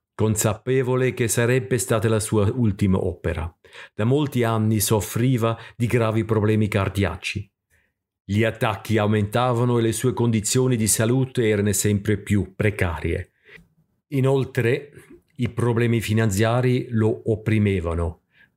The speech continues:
L'onere finanziario del Festspielhaus, costruito nel milleottocentosettantasei,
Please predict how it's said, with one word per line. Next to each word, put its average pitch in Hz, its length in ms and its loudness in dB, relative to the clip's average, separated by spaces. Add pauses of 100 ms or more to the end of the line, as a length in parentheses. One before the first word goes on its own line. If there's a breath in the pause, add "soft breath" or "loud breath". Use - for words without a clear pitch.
L'onere 113 520 0
finanziario 117 840 0
del 110 160 0
Festspielhaus, 104 960 0
costruito 131 580 0
nel 117 160 2
milleottocentosettantasei, 110 1700 0